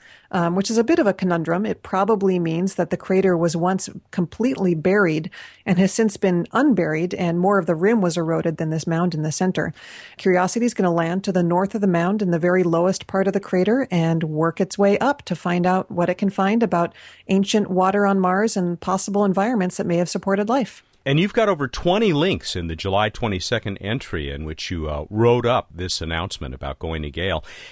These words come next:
Speaker 2: And you've also included this, uh, video from John Grotzinger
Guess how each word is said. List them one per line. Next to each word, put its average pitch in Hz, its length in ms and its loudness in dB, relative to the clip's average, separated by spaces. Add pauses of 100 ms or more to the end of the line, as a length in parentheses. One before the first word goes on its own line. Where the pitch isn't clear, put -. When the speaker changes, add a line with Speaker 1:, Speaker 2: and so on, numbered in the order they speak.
(160)
Speaker 2:
And 143 180 2
you've 127 140 0
also 190 360 0
included 147 640 0
this, 131 360 -2
uh, 131 160 2
video 127 420 -2
from 92 220 -6
John 143 280 0
Grotzinger 127 720 -2